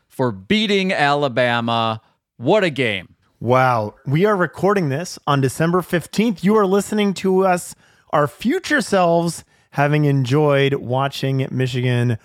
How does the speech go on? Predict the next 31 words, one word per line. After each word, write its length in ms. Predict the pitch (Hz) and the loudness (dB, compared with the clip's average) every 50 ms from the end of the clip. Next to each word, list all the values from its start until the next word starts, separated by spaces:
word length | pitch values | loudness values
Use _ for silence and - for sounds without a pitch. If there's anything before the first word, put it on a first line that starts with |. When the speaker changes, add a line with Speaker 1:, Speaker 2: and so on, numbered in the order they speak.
| _ _ - | _ _ -2
Speaker 2:
win 160 | - 175 254 | 0 0 2
the 80 | 294 214 | 2 2
Rose 280 | 156 160 151 143 120 110 | 2 2 2 2 0 0
Bowl. 540 | 107 123 123 120 120 117 113 113 117 113 _ _ _ - 117 110 107 | 0 2 2 2 2 2 0 -2 -4 -6 _ _ _ -16 -14 -4 0
Speaker 1:
Gosh, 420 | 170 180 202 226 233 226 - - | 2 4 4 4 2 0 -2 -2
I 180 | 214 185 180 170 | -2 0 0 2
hope 360 | 165 185 202 208 202 - - | 2 2 2 0 0 -2 -2
we 220 | 190 190 196 196 | -2 -2 -2 -2
don't 400 | 170 139 180 180 180 180 180 175 | -2 -2 0 0 0 0 -2 -4
eat 180 | 170 170 180 175 | -4 -4 -2 0
our 240 | 170 170 165 160 156 | 0 0 0 0 0
words 400 | 147 156 156 147 139 123 - - | 0 -2 -2 -2 -2 -4 -8 -8
here. 400 | 120 107 98 92 85 82 82 _ _ _ _ _ - | -6 -4 -4 -4 -6 -8 -12 _ _ _ _ _ -20
Speaker 2:
<laughs> 300 | - - - - _ - | -20 -20 -20 -20 _ -2
Boy, 200 | - 139 156 180 | 0 2 2 2
oh 100 | 180 160 | 2 2
boy, 220 | 147 160 175 165 | 2 2 2 0
can 180 | 151 - 156 143 | 0 0 0 0
I 120 | 143 147 | 0 2
wait 300 | 143 143 143 156 160 - | 2 2 0 0 -2 -4
for 140 | - - 127 | -4 -4 -2
the 160 | 120 120 117 - | -2 -2 -2 0
L 140 | - 135 156 | 0 2 2
H 160 | 170 160 - | 2 0 0
L 160 | 175 160 156 | 0 0 0
M 200 | 151 147 143 139 | 0 0 0 0
hashtags 760 | 131 135 143 147 147 - - - 123 117 117 113 113 117 - - | 0 2 2 0 0 -2 -2 -2 -2 0 0 0 -2 -4 -6 -8
about 360 | 110 113 113 117 117 - 113 | -6 -4 -2 -2 -2 -4 -4
how 200 | 113 117 117 117 | -4 -4 -4 -4
Michigan 400 | 123 127 123 - 139 131 131 127 | -4 -4 -4 -4 -4 -4 -4 -4
sucks. 340 | - - 160 123 - - | -4 -4 -4 -4 -6 -10